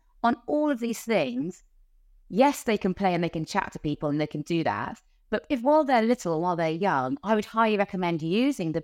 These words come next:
brilliant, you know, safety settings, parental controls that they have on there. Uh, again, you can find the step-by-step instructions on these on Internet Matters, or you can put in Fortnite safety settings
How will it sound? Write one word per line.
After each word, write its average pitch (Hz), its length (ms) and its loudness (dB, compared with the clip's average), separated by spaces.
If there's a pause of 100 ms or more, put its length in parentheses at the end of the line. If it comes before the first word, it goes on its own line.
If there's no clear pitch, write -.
brilliant, 226 460 0 (400)
you 185 80 -4
know, 143 160 -2
safety 208 380 -2
settings, 156 440 -2
parental 170 300 -4
controls 156 320 0
that - 100 -16
they 147 60 -2
have 185 260 -2
on 135 140 0
there. 131 300 -2 (360)
Uh, 156 220 2
again, 247 540 2
you 226 60 4
can 196 140 -2
find 190 320 -2
the 175 40 -2
step-by-step - 500 -6
instructions - 640 -4
on 160 240 -2
these 156 340 -4 (100)
on 147 160 -2
Internet - 380 -4
Matters, 196 520 0 (920)
or 202 160 2
you 196 140 2
can 185 120 -4
put 214 200 -4
in 180 120 -2
Fortnite 220 880 0 (220)
safety 233 420 -2
settings 151 680 -4